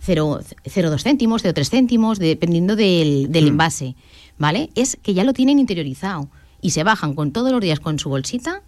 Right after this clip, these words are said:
Speaker 1: con su aplicación, se hacen la foto, eh, que se hacen foto con
Speaker 2: Que no
Speaker 1: contener-,
Speaker 2: ti-, que no
Speaker 1: con
Speaker 2: tiene
Speaker 1: con-
Speaker 2: que ser curioso, ¿eh? Ni nada, ¿eh? Ver ahí haciéndose una, una
Speaker 1: y
Speaker 2: foto reciclando.
Speaker 1: contenedores,
Speaker 2: Sí, sí.
Speaker 1: o sea, al lado de un contenedor de basura y
Speaker 2: <laughs>
Speaker 1: están emocionados.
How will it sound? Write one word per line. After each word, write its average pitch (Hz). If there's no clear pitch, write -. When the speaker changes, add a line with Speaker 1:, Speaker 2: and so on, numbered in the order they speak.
Speaker 1:
con 180
su -
aplicación, 147
se -
hacen 196
la 139
foto, 247
eh, 143
que 135
se -
hacen 220
foto 233
con 262
Speaker 2:
Que 165
no 170
Speaker 1:
contener-, 180
Speaker 2:
ti-, -
que -
no -
Speaker 1:
con 180
Speaker 2:
tiene 226
Speaker 1:
con- 226
Speaker 2:
que 220
ser 226
curioso, 196
¿eh? 202
Ni 185
nada, 185
¿eh? 175
Ver 185
ahí 185
haciéndose 175
una, 170
una 175
Speaker 1:
y 214
Speaker 2:
foto 196
reciclando. 196
Speaker 1:
contenedores, 202
Speaker 2:
Sí, 143
sí. -
Speaker 1:
o 185
sea, 208
al 175
lado 190
de 254
un 277
contenedor 214
de 285
basura 247
y 190
Speaker 2:
<laughs> -
Speaker 1:
están 220
emocionados. 180